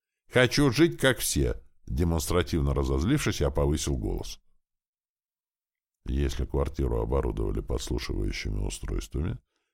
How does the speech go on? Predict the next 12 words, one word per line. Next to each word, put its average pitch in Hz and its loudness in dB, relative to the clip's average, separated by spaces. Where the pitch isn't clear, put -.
то 65 -2
могли 69 0
также 67 0
тайно 107 0
обыскать. - -6
К - -14
счастью, 170 4
ничего 117 4
компрометирующего 90 2
у 71 2
меня 69 2
нет. 55 -4